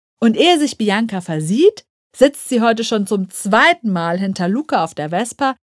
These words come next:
die wieder in bahnbrechender Geschwindigkeit die schmale Straße zwischen Strand und Lagune entlang braust.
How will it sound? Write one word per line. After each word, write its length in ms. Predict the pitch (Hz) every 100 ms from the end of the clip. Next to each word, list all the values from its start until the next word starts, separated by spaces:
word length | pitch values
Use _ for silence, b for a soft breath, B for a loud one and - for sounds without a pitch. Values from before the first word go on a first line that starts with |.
| _ -
die 100 | 190
wieder 220 | 202 -
in 160 | 165
bahnbrechender 680 | 170 190 349 403 - 226 202
Geschwindigkeit 800 | 170 165 190 285 359 - 240 202
die 80 | 156
schmale 420 | 151 180 196 269
Straße 500 | 262 - 160 180 180
zwischen 300 | 202 - 165
Strand 540 | 160 - 165 165 208 -
und 160 | 185
Lagune 440 | 185 180 208 214 147
entlang 420 | 135 - 107 139
braust. 560 | - 135 - - -